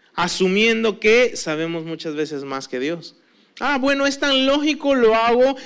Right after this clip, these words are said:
y suena bien, entonces voy a tomar esa decisión". Y, y Dios dice: "Pero, ¿quieres ser sensible a mi voz? Soy tu padre, eres mi hijo.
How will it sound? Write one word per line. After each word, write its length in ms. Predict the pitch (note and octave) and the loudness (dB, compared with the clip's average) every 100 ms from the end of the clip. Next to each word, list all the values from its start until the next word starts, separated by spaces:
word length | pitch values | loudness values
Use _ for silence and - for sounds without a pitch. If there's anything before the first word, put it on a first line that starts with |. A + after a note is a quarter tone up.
| - | -10
y 100 | - | -2
suena 400 | A3 B3+ B3 B3+ | 0 4 4 4
bien, 460 | A#3+ G#3+ G#3+ A#3 A#3 | 2 4 6 6 4
entonces 400 | A3 A3 A3 A3+ | 2 2 0 0
voy 260 | G3 G#3 G#3+ | 2 4 4
a 80 | |
tomar 340 | G#3 F#3 F3+ F#3+ | 4 0 2 2
esa 220 | F#3+ F#3 | 2 2
decisión". 640 | E3 D#3 D3 E3 D#3+ C3 - - - - - | 0 0 0 2 2 2 -10 -20 -20 -20 -4
Y, 300 | D3 D#3 E3 | 0 2 2
y 60 | |
Dios 260 | D#3 E3+ E3+ | 2 2 2
dice: 320 | F3+ F3 F3+ | 0 2 0
"Pero, 480 | E3 E3+ E3 D#3+ D#3 C#3+ A2 C3+ B2+ - _ _ - - | 0 0 2 4 2 -2 -12 -18 -20 -20 _ _ -20 -2
¿quieres 280 | F3 G3+ | 2 2
ser 180 | G#3 A3 | 2 0
sensible 460 | G#3+ G#3 F#3+ G#3+ G#3+ | 0 -2 0 0 0
a 20 | |
mi 120 | G3+ | 0
voz? 280 | F3 F#3+ A#3+ | 0 0 -2
Soy 160 | - F#3+ | -4 -6
tu 180 | G3+ | -6
padre, 400 | F#3+ G3+ A#3 G3+ | -8 -8 -6 -4
eres 220 | G3+ G#3+ G#3 | -2 -2 -4
mi 280 | F3+ G#3 | -4 -2
hijo. 440 | C4 A#3+ F3+ G#3 | -4 -2 -2 -2